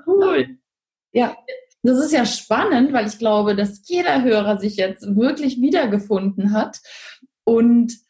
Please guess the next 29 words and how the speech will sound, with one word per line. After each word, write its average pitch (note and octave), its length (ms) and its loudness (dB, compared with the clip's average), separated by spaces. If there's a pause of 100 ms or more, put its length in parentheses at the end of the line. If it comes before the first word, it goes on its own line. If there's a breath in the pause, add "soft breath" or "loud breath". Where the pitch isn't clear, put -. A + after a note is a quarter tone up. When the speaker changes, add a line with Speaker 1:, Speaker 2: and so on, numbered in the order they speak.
(300)
Speaker 1:
für A#3+ 100 2
mich - 440 0
gab A#3+ 300 -2
das - 200 -2
jetzt - 280 -6
gerade B3+ 240 0
noch A#3+ 140 2
mal A#3 140 0
so A#3+ 60 0
ein A3+ 60 2
bisschen A#3 260 0
Bestätigung. G#3 680 -2
Ich G#3+ 140 -2
habe A#3 140 -2
das B3 120 -4
ja A3 100 2
schon G#3+ 180 0
gespürt. A3 460 -2
Ich G#3+ 120 -10
darf G3+ 260 -2
noch G#3+ 300 2
mehr A#3+ 320 2
rausgehen A#3+ 500 0
mit A3+ 160 -2
meiner A#3+ 300 2
Mission A#3+ 580 0
und G#3 140 0
merke G#3 340 0
ja, G3+ 240 -2